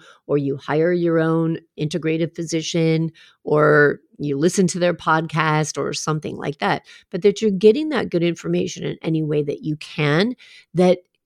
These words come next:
complements, right? That's why I call it complementary therapy. It's complementing whatever treatment you're already doing,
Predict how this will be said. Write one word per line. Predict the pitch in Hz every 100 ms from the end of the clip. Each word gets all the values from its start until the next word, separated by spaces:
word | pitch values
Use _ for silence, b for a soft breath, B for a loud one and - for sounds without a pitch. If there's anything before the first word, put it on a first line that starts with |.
| _
complements, | - - 202 208 208 151 160 156 - -
right? | 151 156 -
That's | 156 -
why | 185
I |
call | 180 160
it | 160
complementary | - - 180 202 185 160 156 156 160
therapy. | 160 156 -
It's | 180 -
complementing | - 170 185 185 226 233 214 233
whatever | 160 165 165 185
treatment | - 160 - 180 -
you're | 185
already | 175 156 175
doing, | 175 254 202